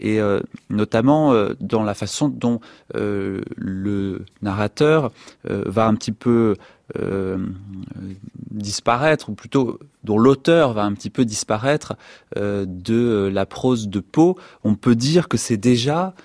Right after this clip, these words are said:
ce qu'on appellera plus tard la mort, euh, de l'auteur. Il n'y a pas tellement de commentaires de l'auteur, on est quand même au dix-neuvième siècle, hein. Euh, il n'y a pas de commentaires, il n'y a pas tellement d'autobiographie.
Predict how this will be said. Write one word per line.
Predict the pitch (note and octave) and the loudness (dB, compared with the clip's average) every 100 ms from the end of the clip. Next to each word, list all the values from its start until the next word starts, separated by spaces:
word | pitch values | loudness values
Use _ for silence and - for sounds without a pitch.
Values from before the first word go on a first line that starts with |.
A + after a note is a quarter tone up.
| _ | _
ce | - | -16
qu'on | - A#2 | -2 0
appellera | G#2+ G#2+ G2+ G#2+ | 0 -2 -2 -6
plus | - | -10
tard | - C3 C#3 B2+ G2+ _ _ | -2 0 2 0 -4 _ _
la | G#2 G#2 | -4 2
mort, | A#2+ B2+ A#2+ A2 | 4 6 4 2
euh, | G2 - - | 0 -4 -6
de | F#2 G#2+ | -4 0
l'auteur. | G#2 A2+ - D#3 F3 C#3 - - | 0 0 0 2 2 0 -6 -20
Il | _ | _
n'y | G#2+ | -6
a | |
pas | A#2 | -2
tellement | A2+ A#2 A2 | 0 2 0
de | |
commentaires | - C#3 C#3 C3+ F3 F3+ | 2 4 4 4 4 4
de | C3+ | 2
l'auteur, | A2+ A2 - C#3+ A2+ | 0 -2 0 -2 -2
on | F#2+ | -4
est | F2 | -6
quand | G2 | -4
même | A#2 | -4
au | F2 | -4
dix-neuvième | F#2+ F#2 F#2+ G#2+ | -6 -8 -6 -6
siècle, | A2 F3+ D#3+ - | -6 -6 -6 -8
hein. | D3 - - - - - | -10 -12 -20 -20 -14 -2
Euh, | G2+ G2+ F#2+ | 0 0 0
il | |
n'y | G2+ | -2
a | G2+ | -2
pas | A#2 | -4
de | |
commentaires, | - G#2+ A#2 A#2 D#3 E3 E3+ C#3 | -4 -2 -2 -2 -2 0 0 -2
il | |
n'y | A2+ | -4
a | |
pas | F#2+ A#2 G#2 | -2 -4 -2
tellement | A2 A#2 A#2 | 2 2 4
d'autobiographie. | A#2+ A#2+ G#2+ A2+ G#2 A2 - D#3+ F3+ | 2 0 0 0 0 -4 -4 -8 -6